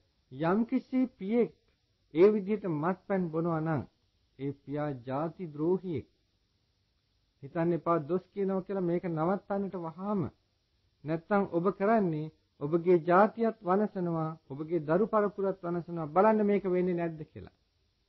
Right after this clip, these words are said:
ඔබේ විනාශය ඒ විදිහට වෙනකොට, ඔබේ ධන විනාශයක් එහෙම වෙනකොට, ඔබේ දරුවන්ට අතරමඟදී අධ්‍යාපනය නවත්තන්න සිද්ධ වෙනවා. මොකද දරුවෝ වැඩෙනකොට වියදම් කරන්න බෑ ඒගොල්ලන්ට.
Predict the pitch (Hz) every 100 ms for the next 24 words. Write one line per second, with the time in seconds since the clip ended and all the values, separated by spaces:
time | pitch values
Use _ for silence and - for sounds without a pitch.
0 | _ _ _ _ _ _ _ _ _ _
1 | _ _ - 190 208 262 208 208 233 247
2 | 247 226 185 190 208 185 202 180 170 180
3 | 170 170 170 175 165 190 196 190 185 180
4 | 185 175 156 165 156 160 156 123 107 95
5 | _ _ _ _ 160 180 185 185 202 214
6 | 208 202 175 208 202 196 190 185 170 165
7 | 202 202 202 196 175 170 - 143 131 135
8 | 110 104 87 78 - _ _ 151 170 156
9 | 160 180 190 165 170 190 180 165 170 165
10 | _ _ 139 180 175 180 165 170 165 156
11 | 165 175 170 160 156 147